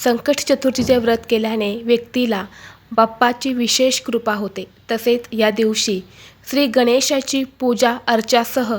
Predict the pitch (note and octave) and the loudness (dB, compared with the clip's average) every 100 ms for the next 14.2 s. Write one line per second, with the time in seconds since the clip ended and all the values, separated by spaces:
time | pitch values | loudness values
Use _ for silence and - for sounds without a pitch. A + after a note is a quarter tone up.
0 | A3+ G#3+ A3 A#3+ A#3 B3 - B3 A3+ B3 | -4 -4 0 0 -2 -4 -2 -4 -2 -4
1 | A#3+ C4 A#3+ G#3 G#3 G#3 G3 F#3 - _ | -2 -2 0 0 0 -2 -4 -8 -12 _
2 | - - - C4 C4+ C#4+ A3+ A3 - A3 | -20 -10 0 0 2 2 0 -2 -6 -8
3 | B3 C4 A#3+ G#3+ - - C#4 G#3+ - - | -2 0 0 -4 -8 -6 -2 -2 -4 -4
4 | A3+ A3 A#3+ A#3 G#3+ A3 B3+ B3+ G#3 - | -2 2 2 2 -2 0 -2 0 -4 -4
5 | G#3 G3+ F#3+ F3+ - - - - A#3+ B3+ | -6 -6 -6 -10 -16 -20 -20 -2 2 2
6 | C4+ C#4 - C#4 C4+ - A#3+ B3 B3+ C#4 | 2 0 0 -2 -2 -4 0 2 2 0
7 | C#4 C4+ C4+ B3 A#3 A#3 A3+ A3 A3+ G3+ | 0 2 2 2 0 0 -2 0 -2 -4
8 | A3+ - B3+ A#3 B3 B3 A#3+ A3+ A3+ A#3 | -6 -4 -2 -2 -4 -4 -2 0 0 0
9 | A3+ A3 G#3+ A3+ G#3+ A3 G#3+ G#3 - A3+ | 0 -2 0 0 0 -2 -6 -6 0 0
10 | G#3 F#3 F#3 - _ _ _ - A#3 G#3+ | 2 -2 -6 -10 _ _ _ -14 -8 2
11 | C4 C4 C#4+ D4+ C#4 C#4 - A#3+ G3+ G3+ | 2 2 0 0 0 -2 -2 0 0 -6
12 | - B3+ A3+ B3 G3 B3+ C4 C4 C#4 A#3+ | -4 -2 0 0 0 2 2 4 2 4
13 | A#3 A3 A3 G#3 F#3+ G3+ - _ - A#3 | 2 0 -2 -4 -4 -10 -12 _ -8 -4
14 | C4 A3+ | -2 -2